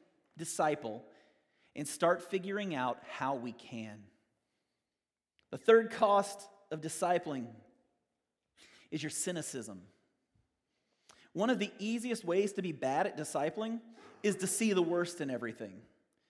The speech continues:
This person won't change. This person's just pretending to love God.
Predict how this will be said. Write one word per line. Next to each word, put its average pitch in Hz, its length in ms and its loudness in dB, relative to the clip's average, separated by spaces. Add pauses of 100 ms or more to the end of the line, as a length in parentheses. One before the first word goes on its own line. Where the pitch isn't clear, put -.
(640)
This 208 220 6
person 220 520 2
won't 185 220 0
change. 143 460 -4
This 151 140 -6
person's 196 440 -6
just 196 200 -8
pretending 208 680 -2
to 147 120 -6
love 117 280 -2
God. 110 300 -4